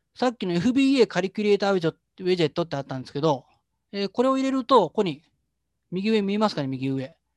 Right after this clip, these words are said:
これニコちゃんマークみたいなのつきます。で、これ何かというと、まあ、Amazonっ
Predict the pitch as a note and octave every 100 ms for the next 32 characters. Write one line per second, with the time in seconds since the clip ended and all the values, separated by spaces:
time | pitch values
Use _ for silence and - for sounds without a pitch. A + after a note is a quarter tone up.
0 | _ _ _ - E3+ G#3 A#3+ B3 B3 G3+
1 | D#3 C#3 B2+ - B2+ A#2+ - _ _ _
2 | _ _ _ _ _ _ _ A#3 A#3+ A#3+
3 | D4+ D4 A3 F#3+ F3 D#3+ G3 E3+ B2+ -
4 | _ _ _ _ _ _ _ _ G#3+ C4+
5 | D#4+ B3 F#3+ D#3+ C#3+